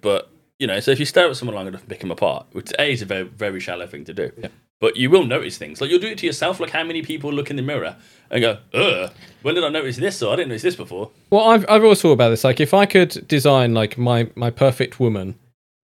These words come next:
Speaker 2: I don't think it would exist 'cause I'd always want changes. I'd be like, "Oh, well, I kinda like the blonde hair, but also, like, the redhead would be great as well. And what about pink hair? And, oh no, there's too many choices now and I can't design the perfect one."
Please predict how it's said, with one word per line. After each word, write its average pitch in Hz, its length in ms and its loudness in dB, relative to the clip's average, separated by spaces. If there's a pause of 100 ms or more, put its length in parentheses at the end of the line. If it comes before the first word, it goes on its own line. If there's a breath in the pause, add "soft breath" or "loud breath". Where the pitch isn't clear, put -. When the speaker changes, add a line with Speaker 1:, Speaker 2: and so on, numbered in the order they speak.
(140)
Speaker 2:
I 139 60 0
don't 175 260 4
think 170 200 4
it 147 100 4
would 143 120 2
exist - 320 0
'cause 135 220 2
I'd 139 240 4
always 160 500 4
want 139 220 -2 (300)
changes. 110 680 0 (140)
I'd - 60 -20
be 135 40 -2
like, 139 140 -4
"Oh, 165 160 4
well, 170 260 4
I 156 120 4
kinda 214 300 4
like 135 300 4 (140)
the 110 100 0
blonde 156 320 6
hair, 90 360 -4 (640 soft breath)
but 131 120 4
also, 147 420 2
like, 107 260 -2
the 110 120 -2
redhead 139 380 0
would 101 120 -6
be 113 80 -4
great 120 260 0
as 117 120 -4
well. 135 240 4
And 120 80 0
what 190 140 8
about 147 300 6 (160 loud breath)
pink 233 260 4
hair? 101 340 -2 (300 loud breath)
And, 151 160 0
oh 175 160 6
no, 190 160 10
there's 151 160 4
too 170 160 4
many 160 180 6
choices 143 460 4
now 113 180 4
and 113 80 4
I 117 60 4
can't 127 240 2
design 113 480 2 (100)
the 117 80 -2
perfect - 680 -4
one." 90 280 -14